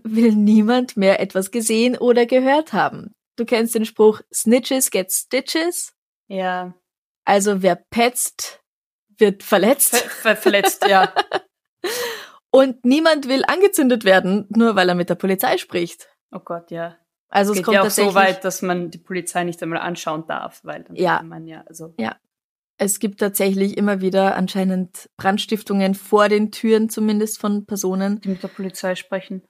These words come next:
Speaker 1: Ja, oder nur verdächtigt werden, der Polizei
Speaker 2: Ja,
Speaker 1: irgendwas
Speaker 2: ja.
Speaker 1: gesagt zu haben.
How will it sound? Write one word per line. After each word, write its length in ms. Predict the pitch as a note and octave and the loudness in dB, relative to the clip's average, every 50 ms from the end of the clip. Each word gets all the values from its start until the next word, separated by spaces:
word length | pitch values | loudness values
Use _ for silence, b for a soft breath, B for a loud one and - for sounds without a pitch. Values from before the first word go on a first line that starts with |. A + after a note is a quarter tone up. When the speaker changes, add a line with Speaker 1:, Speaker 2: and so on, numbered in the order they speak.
| _ _ _ | _ _ _
Speaker 1:
Ja, 200 | - G3+ G3 F3+ | 0 0 2 2
oder 300 | - F#3+ F#3+ F#3+ F#3+ F#3+ | 0 0 0 2 2 4
nur 400 | F#3+ G3 G3+ G3 G3 F#3 - - _ | 6 6 6 6 4 2 0 -4 _
verdächtigt 680 | - G#3 F#3+ F#3 F#3 F3+ F3+ - - - E3 - - - | -4 -2 0 2 2 2 2 0 -6 -10 -12 -10 -4 -2
werden, 320 | D#3+ D#3 D3+ D3+ D#3+ D#3 | -2 -2 -2 -4 -6 -6
der 80 | F#3 E3+ | -6 -6
Polizei 380 | - - - G3 G3 F#3+ F3+ | -6 -4 0 2 2 2 2
Speaker 2:
Ja, 60 | E3+ E3+ | 0 -2
Speaker 1:
irgendwas 300 | F3+ F3 E3+ F#3 F#3 F3+ | -6 -8 -8 -8 -8 -6
Speaker 2:
ja. 60 | F3 | -6
Speaker 1:
gesagt 320 | F3+ - - - _ _ | -6 -8 -10 -10 _ _
zu 160 | - - E3+ | -16 -16 -14
haben. 220 | E3 F3+ F#3 F#3 | -14 -14 -16 -16